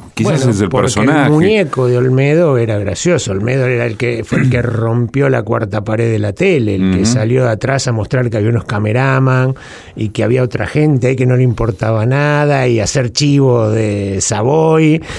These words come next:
Speaker 2: eh, y tenía un muñeco que creo que cambió muchas cosas y los personajes también, porque si vos ves Porcelandia hoy, yo me acuerdo, yo veía mucha tele, eh,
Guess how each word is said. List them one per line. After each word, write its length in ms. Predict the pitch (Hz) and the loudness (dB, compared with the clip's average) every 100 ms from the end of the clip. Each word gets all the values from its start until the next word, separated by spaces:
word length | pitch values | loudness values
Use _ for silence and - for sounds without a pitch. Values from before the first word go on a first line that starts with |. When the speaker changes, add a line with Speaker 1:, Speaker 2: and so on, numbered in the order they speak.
| - - - | -12 -12 -8
Speaker 2:
eh, 460 | - 113 110 110 113 | -4 -2 -2 -2 -4
y 140 | 120 113 | -6 -4
tenía 280 | 127 165 | -2 -2
un 120 | 202 202 | 0 0
muñeco 800 | 196 202 208 196 208 226 233 - - - - - - | 0 0 0 -2 0 0 0 -4 -20 -20 -20 -20 -4
que 120 | 127 | -2
creo 200 | 143 190 | 0 0
que 80 | 185 | -2
cambió 320 | 139 143 165 | -2 0 2
muchas 500 | 160 240 202 - 104 | 2 2 2 0 -4
cosas 460 | - 120 123 107 117 | -2 -2 0 -2 -2
y 80 | |
los 140 | 113 - | -2 -2
personajes 640 | 117 110 156 254 190 120 | -2 -4 0 0 0 -2
también, 340 | - 107 110 104 | -2 -2 -2 -2
porque 220 | 110 123 | -2 -4
si 100 | 165 | -2
vos 160 | 208 214 | 0 0
ves 120 | 208 | -2
Porcelandia 1200 | - 147 135 - 143 156 151 120 110 110 113 113 139 | -2 -2 -2 -2 -2 0 0 0 2 2 0 0 -2
hoy, 300 | 127 110 117 | 0 2 0
yo 160 | 110 135 | 0 -2
me 100 | 113 | 0
acuerdo, 380 | 131 110 95 | 0 0 0
yo 160 | 101 104 | -2 -2
veía 200 | 101 101 | -2 -2
mucha 300 | 117 113 92 | -2 -4 -6
tele, 320 | 92 87 98 - - - - - - | -6 -4 -6 -8 -20 -20 -20 -20 -6
eh, 680 | 139 135 131 123 120 117 | -2 0 0 0 -2 -4